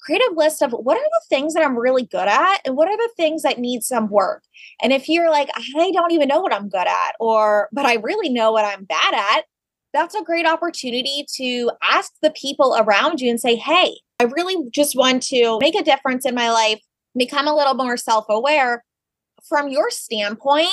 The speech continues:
what are some of my strengths? And if you don't mind sharing, what are some of my weaknesses?" Because what they might say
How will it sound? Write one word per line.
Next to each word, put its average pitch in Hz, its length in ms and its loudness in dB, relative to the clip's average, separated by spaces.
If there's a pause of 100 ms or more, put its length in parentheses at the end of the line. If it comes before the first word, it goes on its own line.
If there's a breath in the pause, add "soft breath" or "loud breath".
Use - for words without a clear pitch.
(160)
what 294 160 0
are 508 80 0
some 359 220 -2
of 269 100 2
my 208 100 -2
strengths? - 840 -8
And 254 100 2
if 269 100 -4
you 349 60 4
don't 508 160 2
mind 370 220 0
sharing, 240 480 2
what 330 160 2
are 466 80 2
some 415 180 -6
of 392 100 -2
my 359 160 2
weaknesses?" 285 640 -2
Because 254 320 0
what 302 180 2
they 415 140 0
might 320 300 0
say 220 560 0